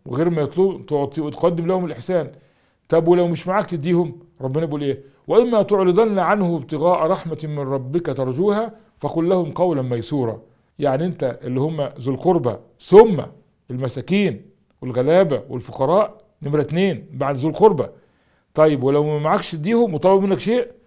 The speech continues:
فقل لهم قولا ميسورا، قول لهم: "إن شاء الله لما ربنا يكرمنا أعطيكم". درس مهم جدًا لازم نتعلمه بعد تقديم ال-، الإحسان، إن الإنسان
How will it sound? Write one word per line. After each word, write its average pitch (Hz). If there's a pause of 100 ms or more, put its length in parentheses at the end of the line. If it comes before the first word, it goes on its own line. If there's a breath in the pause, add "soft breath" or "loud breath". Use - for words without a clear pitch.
(120)
فقل 175
لهم 175
قولا 170
ميسورا، 147
قول 143
لهم: 147
"إن 127
شاء 143
الله 127
لما 123
ربنا 117
يكرمنا 123
أعطيكم". 123 (160 soft breath)
درس 151
مهم 170
جدًا 131
لازم 120
نتعلمه 117 (320 soft breath)
بعد 151
تقديم 139
ال-، 113
الإحسان، 120 (460 soft breath)
إن 117
الإنسان 117